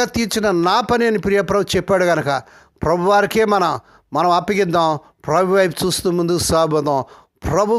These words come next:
కొరకు కనిపెడదాం. దేవుడి మాటలు దీవించును గాక. ప్రార్థన చేసుకుందామండి. పరిశుద్ధుడైన మా తండ్రి, నీ పరిశుద్ధ నామమునకు వందనాలు, స్తోత్రాలు చెల్లించుకున్నాము నాయన. స్వదేశ విదేశాల నుండి ఈ యొక్క వ-, వర్తమానం వింటూ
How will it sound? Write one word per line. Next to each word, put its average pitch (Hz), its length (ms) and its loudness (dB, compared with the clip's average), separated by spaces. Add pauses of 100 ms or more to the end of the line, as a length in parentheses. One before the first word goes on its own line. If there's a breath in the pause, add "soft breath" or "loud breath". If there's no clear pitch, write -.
కొరకు 202 240 -2
కనిపెడదాం. 156 460 0 (100)
దేవుడి 190 320 2
మాటలు 185 320 0
దీవించును 220 400 -2
గాక. 123 200 -4 (100)
ప్రార్థన 180 440 0
చేసుకుందామండి. 147 540 -4 (520 soft breath)
పరిశుద్ధుడైన 202 680 2
మా 214 60 4 (120)
తండ్రి, 208 260 0 (380 soft breath)
నీ 156 80 -2 (120)
పరిశుద్ధ 196 440 0
నామమునకు 208 320 2
వందనాలు, 202 340 2 (100)
స్తోత్రాలు 190 520 0
చెల్లించుకున్నాము 180 480 -2
నాయన. 175 200 2 (440 soft breath)
స్వదేశ 170 440 0
విదేశాల 190 440 0
నుండి 190 180 0 (440 loud breath)
ఈ 175 80 2
యొక్క 180 240 0 (640 loud breath)
వ-, - 160 0 (520)
వర్తమానం 190 520 2
వింటూ 196 380 0